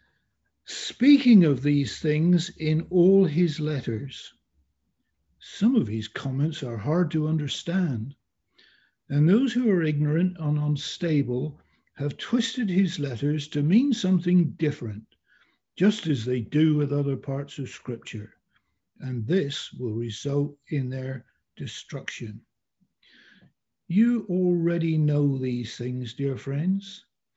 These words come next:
so be on your guard. Then you will not be carried away by the errors of these wicked people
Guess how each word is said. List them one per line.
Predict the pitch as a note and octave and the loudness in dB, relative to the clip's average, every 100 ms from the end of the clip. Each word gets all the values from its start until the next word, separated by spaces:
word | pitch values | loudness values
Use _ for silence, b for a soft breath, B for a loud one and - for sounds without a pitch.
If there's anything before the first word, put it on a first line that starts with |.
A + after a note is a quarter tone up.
| b b b | b b b
so | - F#3+ | 2 2
be | A3 A3 | 6 6
on | G#3 G3 | 8 6
your | F#3 D3 | 4 2
guard. | C#3 G#2+ F#2 G2+ A#2 - _ _ _ _ _ _ | -2 -4 -6 -14 -18 -20 _ _ _ _ _ _
Then | D3 D#3+ | 0 2
you | D#3 | 4
will | D3+ C#3 | 4 4
not | D3 F#3+ F#3+ | 4 2 0
be | G3+ | -4
carried | F#3 D#3+ F3 F3+ | -2 -4 -2 -2
away | C#3+ C3 C3 D3+ | -2 -4 -2 -2
by | D3+ C#3 C#3 | -4 -6 -6
the | C3 C3+ | -6 -8
errors | C#3 E3+ F#3 G3+ F3+ | -2 0 2 2 0
of | C#3+ B2 | -4 -4
these | C3+ A2+ | -6 -6
wicked | C3+ E3+ G3+ E3+ | -4 0 0 0
people | - D#3 - C3 F3+ | 0 0 0 -6 -6